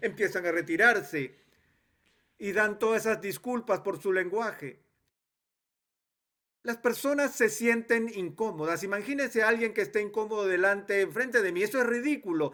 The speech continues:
pero las personas se sienten incómodos en nuestra presencia, no porque seamos santos, sino porque representamos al que sí lo es. Y es interesante ver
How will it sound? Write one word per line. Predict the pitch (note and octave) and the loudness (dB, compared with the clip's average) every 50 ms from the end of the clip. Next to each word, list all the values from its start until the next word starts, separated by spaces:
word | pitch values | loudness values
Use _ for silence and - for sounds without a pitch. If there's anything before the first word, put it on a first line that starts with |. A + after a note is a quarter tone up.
| - - | -6 -4
pero | - G#3 G3 | 0 4 4
las | F#3+ F#3 - | 4 4 2
personas | - F#3+ F3 - G#3+ G#3+ G#3 G#3 | -2 -4 -4 -2 -2 -2 -2 -2
se | G#3+ G3 | -2 -4
sienten | - G#3 G3+ G#3 G#3+ G#3 | -4 -4 -4 -4 -4 -6
incómodos | G#3 G#3 - G#3 G3+ G3+ G#3 G#3 G3+ - | -6 -4 -4 -4 -2 -2 -4 -6 -4 -4
en | G3+ F#3+ | -6 -4
nuestra | G3 G3 F#3 A3 A3 | -4 -4 -4 -4 -2
presencia, | A3+ A#3 G#3 - G#3 G#3 G3 D#3 G#3+ A3 G3+ G#3+ A#3 A3+ - | -2 -2 0 0 0 -2 0 4 4 4 4 4 -2 -10 -10
no | C#4 D4 C#4+ D4 | 2 4 4 4
porque | D4+ D#4+ D#4 - C#4 A3+ | 4 0 2 2 2 4
seamos | - G3+ G3 F#3 F3+ F3 D3+ | 4 4 2 2 2 -2 -2
santos, | - B3 B3 A3+ E3 - C3+ B2 - - _ _ _ _ _ _ _ _ | 0 0 0 0 -2 -8 -12 -12 -12 -16 _ _ _ _ _ _ _ _
sino | - - F#3 F3+ F#3+ F#3 | -10 -6 -2 0 0 0
porque | G3 F#3 D3+ F#3 F3+ | 0 0 2 2 2
representamos | D#3+ E3 D#3+ E3 D#3+ D3 D#3+ D3+ C#3+ - F#3 F#3 E3+ D3+ C#3+ | 2 2 0 -2 -4 -4 -4 -4 -2 -4 -4 -4 -4 -4 -4
al | D3 C#3+ | -6 -4
que | C#3 D3 C3+ | -4 -8 -8
sí | - D#3 | -8 -6
lo | C#3+ B2+ B2 | -6 -4 -4
es. | D3 C3+ C#3 C3+ - _ _ _ _ _ _ _ _ _ _ _ _ _ _ _ _ _ _ _ _ _ _ _ _ _ _ _ _ _ _ _ _ _ _ _ _ _ _ _ _ _ _ _ _ _ _ _ _ _ _ _ _ _ _ _ _ _ _ _ D3+ | -4 -4 -6 -8 -14 _ _ _ _ _ _ _ _ _ _ _ _ _ _ _ _ _ _ _ _ _ _ _ _ _ _ _ _ _ _ _ _ _ _ _ _ _ _ _ _ _ _ _ _ _ _ _ _ _ _ _ _ _ _ _ _ _ _ _ 0
Y | D3 F3+ | 4 4
es | G#3+ A3 A#3 | 4 4 2
interesante | A3+ A3 - A3 F#3 F3+ D#3+ F#3+ F#3+ G3 G3 G3 G3+ F3 | -2 -2 0 0 0 0 0 -2 -4 -4 -4 -4 -4 -2
ver | C#3 B2+ A#2 A2 - - - _ | -2 -2 -2 -4 -6 -8 -18 _